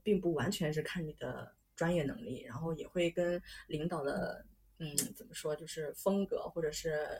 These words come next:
Speaker 1: 嗯，人际关系这个有关系吧。所以我也，我也不是很清楚。
Speaker 2: 嗯。
Speaker 1: 对，那次我觉得我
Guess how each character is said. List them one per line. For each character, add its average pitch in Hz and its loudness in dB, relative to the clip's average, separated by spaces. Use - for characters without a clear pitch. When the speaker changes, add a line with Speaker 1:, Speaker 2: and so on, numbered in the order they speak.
Speaker 1:
嗯， 143 -8
人 160 2
际 180 0
关 196 6
系 220 4
这 156 4
个 147 4
有 139 2
关 - -2
系 - -2
吧。 - -8
所 170 2
以 165 8
我 160 4
也， 160 0
我 151 2
也 156 4
不 185 2
是 143 2
很 156 2
清 147 -2
楚。 - -4
Speaker 2:
嗯。 - -14
Speaker 1:
对， 165 10
那 220 12
次 220 10
我 156 8
觉 151 0
得 151 2
我 - 2